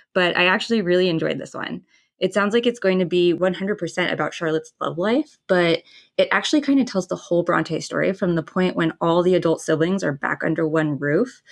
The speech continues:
through Charlotte's publishing success and subsequent marriage. They sprinkle in Ar-, Arthur Nichols more into this than I did in this episode, and it works pretty well. They don't actually get close or anything till basically the end of the book,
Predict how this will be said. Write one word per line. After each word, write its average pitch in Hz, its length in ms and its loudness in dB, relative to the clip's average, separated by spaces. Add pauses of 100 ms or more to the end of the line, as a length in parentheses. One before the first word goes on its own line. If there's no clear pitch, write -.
(280)
through 180 160 4
Charlotte's 170 400 2
publishing 165 480 -2
success - 600 -4
and 156 160 0
subsequent 156 480 -4
marriage. - 600 -4 (1040)
They 202 80 4
sprinkle 254 440 2
in 190 260 2
Ar-, 180 340 0
Arthur 175 260 2
Nichols 165 380 0
more 160 180 0
into 165 220 -4
this 156 440 -4
than 156 500 0
I 139 120 0
did 156 160 0
in 147 100 0
this 143 140 -2
episode, 220 440 -2 (340)
and 202 80 2
it 226 80 0
works 277 180 -2
pretty 214 220 2
well. - 420 -2 (320)
They 208 80 4
don't 247 160 4
actually 233 360 0
get 175 220 0
close 160 300 -4
or 185 60 0
anything 202 400 -2
till 190 140 -4
basically 160 440 -4
the - 180 -4
end 156 120 -2
of 151 60 -4
the 143 80 -6
book, 151 360 -4